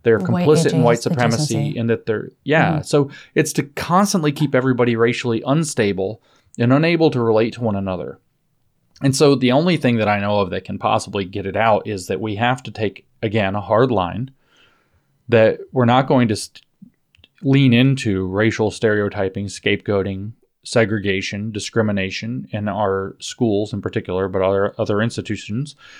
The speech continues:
Speaker 1: You know, if we're gonna have something that looks like diversity training or whatever, it better be evidence-based, not theory-based.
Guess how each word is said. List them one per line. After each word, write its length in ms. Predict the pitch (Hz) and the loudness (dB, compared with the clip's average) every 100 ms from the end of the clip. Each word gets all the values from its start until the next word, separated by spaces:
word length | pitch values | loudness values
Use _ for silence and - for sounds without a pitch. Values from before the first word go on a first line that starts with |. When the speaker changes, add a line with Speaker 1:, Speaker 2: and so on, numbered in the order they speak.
| - _ _ _ - - | -20 _ _ _ -20 -2
Speaker 1:
You 120 | 135 | 4
know, 460 | 123 123 117 123 - | 6 4 0 -6 -2
if 140 | 143 135 | -2 2
we're 60 | |
gonna 200 | 135 156 | 2 2
have 180 | 160 131 | 2 0
something 320 | 147 131 131 | 0 -2 0
that 100 | 113 110 | 0 0
looks 180 | 107 | 0
like 160 | 113 107 | 0 0
diversity 880 | 101 95 104 98 101 98 95 92 - _ _ | 0 0 -2 -4 -6 -6 -6 -10 -14 _ _
training 440 | - - 101 101 95 | -8 -4 -2 -2 -2
or 100 | 95 | -2
whatever, 340 | 95 92 110 - | 0 0 -2 -2
it 140 | 107 | 2
better 180 | 147 185 | 2 2
be 160 | 131 95 | 2 2
evidence-based, 880 | 110 113 98 - 98 98 - - | 0 -2 -6 -6 -4 -4 -6 -10
not 420 | 110 107 104 104 - _ _ _ _ _ | -4 -2 -2 -4 -10 _ _ _ _ _
theory-based. 800 | - 127 120 92 95 117 131 | 0 2 2 2 0 0 -6